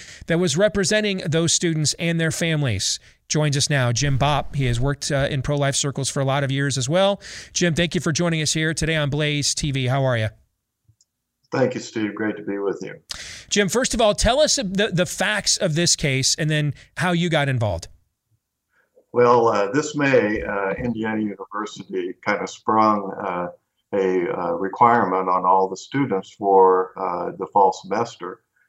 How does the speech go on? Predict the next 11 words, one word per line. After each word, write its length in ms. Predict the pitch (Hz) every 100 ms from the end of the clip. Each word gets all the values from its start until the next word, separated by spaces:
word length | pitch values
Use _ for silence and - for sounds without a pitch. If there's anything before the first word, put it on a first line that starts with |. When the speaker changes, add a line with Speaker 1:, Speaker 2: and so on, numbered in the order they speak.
| -
Speaker 2:
which 240 | 104 98
is 240 | 107 101 104
that 120 | 101
they 220 | 104 101
had 220 | 101 95
to 60 | 95
be, 400 | 95 95 92 90 _ _ _ 101
uh, 140 | 92 -
fully 260 | 110 107
vaccinated 880 | 98 95 95 - 98 90 87 95 82
by, 240 | 90 87